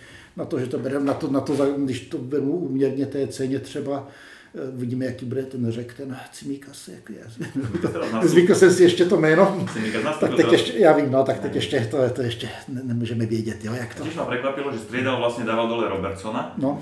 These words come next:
Speaker 2: a nepostavil Cimikasa,
Speaker 1: Mhm.
Speaker 2: ale dal tam Milnera.
Speaker 1: No, tak
Speaker 2: <laughs> Že asi mu ešte tak nedôveruje Klopp, eh.
Speaker 1: Tak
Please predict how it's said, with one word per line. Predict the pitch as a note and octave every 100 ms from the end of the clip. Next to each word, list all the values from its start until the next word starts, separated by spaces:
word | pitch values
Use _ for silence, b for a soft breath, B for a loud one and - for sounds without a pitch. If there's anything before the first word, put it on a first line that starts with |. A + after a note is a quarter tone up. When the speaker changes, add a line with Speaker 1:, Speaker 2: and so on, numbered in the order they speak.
| G2+
Speaker 2:
a |
nepostavil | G#2+ A#2 - - A2 A2+ G2+ -
Cimikasa, | - G#2 G2 G2+ F#2+ C3 D3+
Speaker 1:
Mhm. | F#3 C3+ E3 -
Speaker 2:
ale | F2 F#2 F#2
dal | G2+ G2+
tam | G2
Milnera. | G#2 G#2 F2+ E2 - - G#2 -
Speaker 1:
No, | C#3 -
tak | - - - F#2+
Speaker 2:
<laughs> | G2+
Že | A2 -
asi | - D3
mu | C#3+
ešte | C#3+ C#3+
tak | C3
nedôveruje | B2 G#2+ F#2+ F#2 F#2
Klopp, | G2 G2 - -
eh. | F#2+ F#2+
Speaker 1:
Tak | -